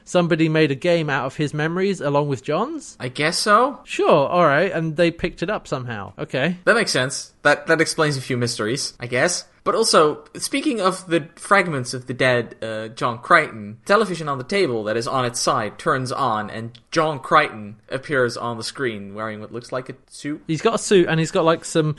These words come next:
Speaker 1: very eighties background behind him. And what this is, this is John Headroom. This is a reference to Max Headroom, who was like, oh, how was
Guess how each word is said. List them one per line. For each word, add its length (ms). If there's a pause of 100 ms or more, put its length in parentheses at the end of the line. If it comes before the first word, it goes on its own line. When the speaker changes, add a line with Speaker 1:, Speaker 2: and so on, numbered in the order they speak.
(220)
Speaker 1:
very 340
eighties 420
background 520
behind 400
him. 160 (280)
And 180
what 260
this 220
is, 220
this 220
is 200
John 380
Headroom. 600
This 180
is 140
a 100
reference 520
to 80
Max 360
Headroom, 520 (420)
who 100
was 140
like, 200
oh, 480
how 280
was 80